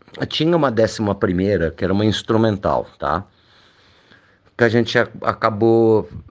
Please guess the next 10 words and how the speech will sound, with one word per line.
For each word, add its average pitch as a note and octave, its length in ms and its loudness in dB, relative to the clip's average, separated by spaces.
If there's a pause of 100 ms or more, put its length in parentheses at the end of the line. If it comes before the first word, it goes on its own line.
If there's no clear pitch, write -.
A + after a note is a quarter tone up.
(100)
vendo F#2+ 560 -2
que G2 180 -6
pra G#2 180 0
colocá-la A#2+ 500 2
num A#2 200 2
vinil F#2+ 680 0 (260)
ia G2+ 180 -2
espremer G#2 500 -2
muito, A#2+ 840 0 (840)
ah, D#2 760 -2